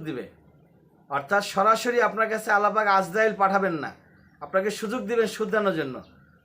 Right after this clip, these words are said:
<coughs> বারবার, বারবার আপনাকে সুযোগ দিবেন।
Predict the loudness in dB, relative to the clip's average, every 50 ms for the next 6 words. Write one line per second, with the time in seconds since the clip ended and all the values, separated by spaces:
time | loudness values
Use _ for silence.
0 | _ -6 -4 -2 -2 -2 -4 -4 -10 -16 -20 -20 _ _ -10 -2 2 2 4 4
1 | 2 2 2 2 2 2 2 2 2 2 2 2 0 0 0 -2 -4 -6 -6 -6
2 | -6 -4 -4 -4 -4 -4 -6 -6 -6 -8 -8